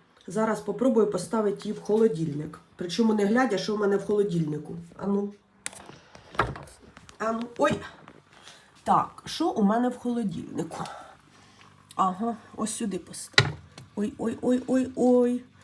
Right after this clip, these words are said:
Так, щас уберемо цей сок. Так, спокійно. Так, щас. Господи,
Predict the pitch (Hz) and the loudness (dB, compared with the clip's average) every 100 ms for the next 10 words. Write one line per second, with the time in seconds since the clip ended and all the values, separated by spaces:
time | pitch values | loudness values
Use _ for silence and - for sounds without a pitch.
0 | - - - - 160 160 190 220 - - | -20 -20 -20 -12 -8 -4 -4 -6 -8 -6
1 | - - 185 190 202 190 156 - - - | -6 -6 -4 -2 2 2 4 4 2 -2
2 | - 170 196 - - - - _ - - | -2 -2 -2 -6 -14 -14 -14 _ -20 -18
3 | - 156 175 - - - 262 269 208 180 | -10 -4 -4 -4 -8 0 0 2 -2 0
4 | 175 190 240 - - - - - - - | 0 0 -2 -6 -14 -20 -18 -16 -12 -10
5 | - 202 170 - - - - - - - | -8 -8 -8 -14 -20 -20 -20 -14 -8 -6
6 | - - 226 | -4 2 2